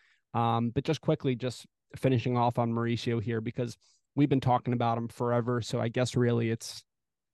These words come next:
we're just stoked to kinda see him in the lineup and see what he's got. But thus far in triple A this year, um, you know, he's hit twenty-three home runs, driven in seventy-one runs. He's stolen twenty-four bases. He's scored seventy-six runs.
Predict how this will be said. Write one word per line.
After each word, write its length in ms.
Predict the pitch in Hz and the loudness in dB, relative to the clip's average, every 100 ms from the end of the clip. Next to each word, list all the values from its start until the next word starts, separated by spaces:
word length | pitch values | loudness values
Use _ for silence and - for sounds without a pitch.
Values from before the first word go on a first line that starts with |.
| _ _ _ _ _ _ _ _ _ | _ _ _ _ _ _ _ _ _
we're 140 | 147 | 4
just 220 | 139 139 | 4 0
stoked 420 | - - 143 131 - | -2 0 2 2 0
to 80 | |
kinda 240 | - 127 117 | 0 0 2
see 140 | 143 | 0
him 100 | 127 | 2
in 60 | 127 | 2
the 60 | 120 | 0
lineup 320 | 117 120 131 | 0 -2 -4
and 160 | 123 120 | -6 -4
see 140 | 131 | -2
what 120 | 123 | -2
he's 140 | 123 117 | -2 -2
got. 320 | 123 120 123 | 2 2 2
But 140 | 123 - - | 0 -2 -2
thus 200 | 139 135 | 0 2
far 220 | - 139 131 | 2 2 0
in 60 | |
triple 320 | - 120 123 | -2 -2 0
A 100 | 123 | 0
this 260 | 123 120 - | -2 -4 -2
year, 320 | 120 117 113 - _ _ | -2 -2 -4 -8 _ _
um, 480 | 117 117 117 117 120 _ _ _ | -2 0 0 -4 -6 _ _ _
you 120 | 131 131 | -2 0
know, 80 | 120 | 0
he's 140 | 123 | -2
hit 80 | - | -4
twenty-three 460 | - 143 143 139 | 0 0 2 2
home 200 | 117 123 | 2 2
runs, 500 | 120 120 123 120 - - | 0 0 0 -2 -6 -4
driven 240 | 139 131 | 0 2
in 80 | 131 | 0
seventy-one 540 | - 131 127 123 123 | 2 2 2 0 -2
runs. 420 | 120 123 123 120 - | -2 -2 -2 -4 -6
He's 180 | 120 | -8
stolen 440 | - 135 139 135 123 | -2 2 4 4 2
twenty-four 460 | 127 127 127 120 | 0 0 0 0
bases. 580 | 113 120 123 120 120 - - | 2 0 0 0 -2 -4 -2
He's 240 | 123 117 123 | 0 0 -4
scored 440 | - - 151 151 - | -12 -2 4 4 4
seventy-six 680 | 147 135 123 - 139 - - | 0 2 0 -2 -4 -4 -2
runs. 420 | 120 117 120 | 2 2 0